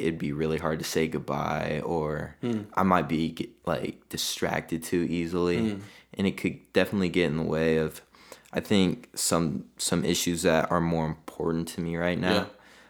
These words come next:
Speaker 2: Yeah.
Speaker 1: Um, but yeah, no girlfriend.
Speaker 2: No girlfriend. Well, I think, I think, uh, that's probably a good place to be right now.
Speaker 1: Yeah.
Speaker 2: Uh, not, not the,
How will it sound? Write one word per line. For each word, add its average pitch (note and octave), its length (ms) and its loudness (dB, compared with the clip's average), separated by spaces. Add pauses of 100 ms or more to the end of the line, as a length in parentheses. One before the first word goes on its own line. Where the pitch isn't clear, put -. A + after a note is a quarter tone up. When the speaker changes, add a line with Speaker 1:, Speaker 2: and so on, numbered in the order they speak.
(220)
Speaker 2:
Yeah. E2 480 2
Speaker 1:
Um, D#2+ 280 -2 (500)
but - 140 -2
yeah, - 320 -4 (840)
no F#2 220 6
girlfriend. A2 540 6
Speaker 2:
No A#2+ 260 6
girlfriend. C#3 920 2
Well, G#2+ 360 0
I B2+ 60 0
think, B2+ 280 0 (1160)
I C3 120 6
think, C#3 320 4
uh, G2+ 400 6 (320)
that's A2+ 220 4
probably G2+ 360 4
a F#2+ 40 0
good G2 200 0
place G2+ 280 2
to G2+ 80 0
be G2+ 240 2
right G2 220 -2
now. G2 140 -2 (500)
Speaker 1:
Yeah. - 60 -16
Speaker 2:
Uh, - 40 -16 (400)
not, B2+ 560 2
not C3 260 2
the, G#2 240 2